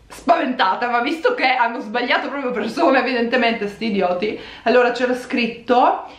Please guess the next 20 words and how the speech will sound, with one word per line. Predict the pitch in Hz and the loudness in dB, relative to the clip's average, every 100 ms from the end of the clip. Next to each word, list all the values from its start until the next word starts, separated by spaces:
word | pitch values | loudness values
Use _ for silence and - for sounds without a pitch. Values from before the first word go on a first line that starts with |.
| - | -8
che | 247 | -2
praticamente | 247 233 226 240 233 226 220 - 202 190 185 185 185 208 | 0 -2 0 2 2 4 0 2 2 2 2 0 0 2
loro | 233 269 269 262 254 | 2 4 4 4 4
hanno | 233 262 247 247 | 4 0 0 -2
la | 233 | -2
mia | 226 196 | -2 -2
password | 240 311 302 - 302 302 311 262 311 311 - - | 0 0 -2 -6 2 4 4 2 -4 -6 -10 -6
e | 226 220 | -2 -2
che | - 254 254 | 0 2 2
se | 254 - - 269 302 330 | -2 -8 -2 2 2 2
non | 285 269 | 2 2
gli | 240 | 2
mando | 233 254 254 226 208 202 202 202 | 4 4 2 0 -2 2 4 4
non | 208 220 | 0 -2
mi | 220 226 | 0 2
ricordo | 220 - 247 269 277 | 0 0 0 2 0
quanti | - 226 262 247 220 | 0 0 0 -2 -6
soldi | - 202 220 233 202 220 | -6 -2 0 0 -2 -2
in | 202 190 | 0 2
Bitcoin, | 254 - - - 190 185 185 214 240 302 | 0 -4 -6 2 4 4 0 0 0 0